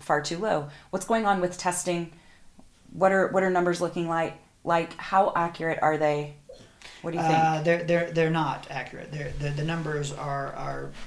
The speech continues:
Speaker 2: are severely underestimating how many cases there are. And, uh, there, there's a couple reasons for that.
Speaker 1: Underestimating, not o-,
Speaker 2: Underestimating.
Speaker 1: not
Speaker 2: There, we have,
Speaker 1: overestimating.
Speaker 2: there are many more cases.
Speaker 1: We're getting false negatives.
Speaker 2: Well, yes. Um, so w-, the, w-, we're getting underreporting,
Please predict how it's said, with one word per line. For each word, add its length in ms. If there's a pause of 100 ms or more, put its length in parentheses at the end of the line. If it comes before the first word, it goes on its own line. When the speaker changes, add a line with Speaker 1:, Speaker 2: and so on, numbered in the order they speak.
(160)
Speaker 2:
are 260 (720)
severely 1200 (500)
underestimating 1500
how 160
many 160
cases 400
there 120
are. 240 (320)
And, 360
uh, 220 (1300)
there, 220
there's 160
a 60
couple 240
reasons 380
for 60
that. 60
Speaker 1:
Underestimating, 760
not 100
o-, 20 (100)
Speaker 2:
Underestimating. 320
Speaker 1:
not 140
Speaker 2:
There, 120
we 80
have, 80
Speaker 1:
overestimating. 220
Speaker 2:
there 120
are 40
many 160
more 140
cases. 280
Speaker 1:
We're 80
getting 160
false 300
negatives. 500 (800)
Speaker 2:
Well, 120
yes. 600
Um, 540
so 340
w-, 260
the, 200
w-, 260
we're 180
getting 200
underreporting, 720